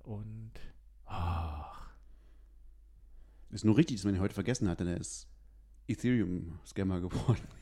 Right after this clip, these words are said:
Speaker 2: <laughs>
Speaker 1: Und, und Ted Stryer habe ich nämlich noch gesehen, weil der auch angestellt ist bei der D C I.
Speaker 2: Ja.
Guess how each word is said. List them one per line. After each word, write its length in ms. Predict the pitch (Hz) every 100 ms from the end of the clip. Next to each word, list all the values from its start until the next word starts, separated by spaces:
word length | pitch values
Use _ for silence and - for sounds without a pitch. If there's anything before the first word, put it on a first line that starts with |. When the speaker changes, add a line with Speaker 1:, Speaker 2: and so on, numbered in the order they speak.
| - - -
Speaker 2:
<laughs> 840 | 269 - 339 339 - 185 - -
Speaker 1:
Und, 220 | 135 131
und 180 | 131 113
Ted 180 | 127 123
Stryer 440 | - 123 156 156 120
habe 100 | 135
ich 100 | -
nämlich 200 | 135 120
noch 160 | 120
gesehen, 340 | - 110 131 131
weil 140 | 104
der 360 | 101 120 135 -
auch 260 | 143 170
angestellt 600 | - 139 139 - 127 127
ist 140 | 135 -
bei 240 | 117 110
der 480 | 117 110 110 113 113
D 260 | 110 120
C 1000 | 110 - 110 110 107 107 107 107 107 107 101
I. 260 | 101 78 -
Speaker 2:
Ja. 180 | 101